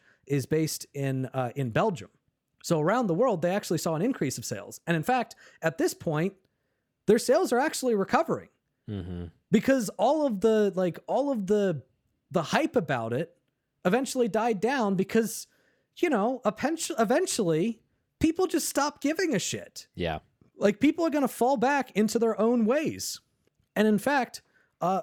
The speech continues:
Speaker 1: the company has forecasted that by the end of the year, they're actually expecting a profit growth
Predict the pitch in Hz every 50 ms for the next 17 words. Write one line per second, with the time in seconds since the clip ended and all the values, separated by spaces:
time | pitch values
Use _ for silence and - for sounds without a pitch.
0 | - 185 196 196 - - 220 240 - - 302 311 320 320 277 - _ _ _ _
1 | _ _ _ _ - 208 190 - - 226 262 285 - - 185 165 170 - - 196
2 | 180 190 170 - 180 180 226 247 233 226 240 254 240 214 180 170 165 214 302 311
3 | 254 247 240 - - - - _ - 233 311 349 320 269 - - 208 214 202 208
4 | - - - 180 175 - - 220 226 240 240 214 - 175 170 - - 233 226 233
5 | - 240 190 170 - 262 294 311 302 -